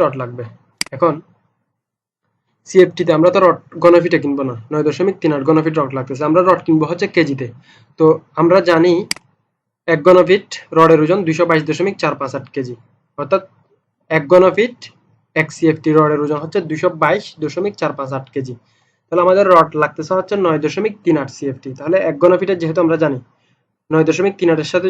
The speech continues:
যদি এক ঘনফিটের গুণ করে দিই, আমার টোটাল কত কেজি রড লাগবে সেটা চলে আসবে। তাহলে নয় দশমিক তিন আট into দুইশো বাইশ দশমিক চার পাঁচ আট, তাহলে আমাদের টোটাল রড লাগতেছে হচ্ছে দুই হাজার ছিয়াশি দশমিক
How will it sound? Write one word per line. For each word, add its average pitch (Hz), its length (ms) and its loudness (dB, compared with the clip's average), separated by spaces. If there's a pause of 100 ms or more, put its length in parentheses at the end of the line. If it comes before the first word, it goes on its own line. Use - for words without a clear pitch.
যদি 190 180 -2
এক - 100 -8
ঘনফিটের 180 460 0
গুণ 156 160 -2
করে 156 120 0
দিই, 160 100 0
আমার 170 160 -2
টোটাল 165 260 -4
কত 160 200 -2
কেজি 143 140 -4
রড 143 200 -4
লাগবে 151 220 -6
সেটা 190 160 -4 (140)
চলে 139 200 -6
আসবে। 120 180 -12 (720)
তাহলে 151 160 -4 (100)
নয় 147 160 -2
দশমিক 170 360 -8 (140)
তিন 151 140 -4 (100)
আট - 120 -8 (680)
into 151 280 -6 (560)
দুইশো 147 300 -6
বাইশ 147 240 -4
দশমিক 190 340 -8 (720)
চার 151 260 -4
পাঁচ 175 180 -4 (100)
আট, 131 100 -14 (1500)
তাহলে 160 200 -2
আমাদের 175 200 0 (100)
টোটাল 175 280 0
রড 165 200 2
লাগতেছে 160 400 -6
হচ্ছে 180 220 -4 (260)
দুই 156 140 0 (140)
হাজার 175 320 2 (640)
ছিয়াশি 170 420 0
দশমিক 185 280 -4